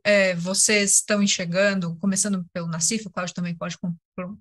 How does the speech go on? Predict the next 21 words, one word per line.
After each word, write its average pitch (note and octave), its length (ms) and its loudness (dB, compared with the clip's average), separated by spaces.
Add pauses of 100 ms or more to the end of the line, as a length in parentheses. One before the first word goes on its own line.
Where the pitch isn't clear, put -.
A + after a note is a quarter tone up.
(140)
é, E3 360 -6
complementar, F#3+ 600 2
esse - 180 6
desafio A#3+ 360 2
em A3 40 2
São G3+ 200 -4
Paulo, B3 280 0
que - 80 -12
é F#3+ 40 -8
um - 20 -6
estado F#3 260 -6
importante, G#3 540 -2
para G3 100 -6
o F#3+ 40 -8
qual F#3+ 100 -4
se - 140 -4
tinha G3+ 100 -2
expectativas F#3+ 560 -4
muito, A3+ 680 2
é, E3+ 220 -2
ambiciosas, G3 800 0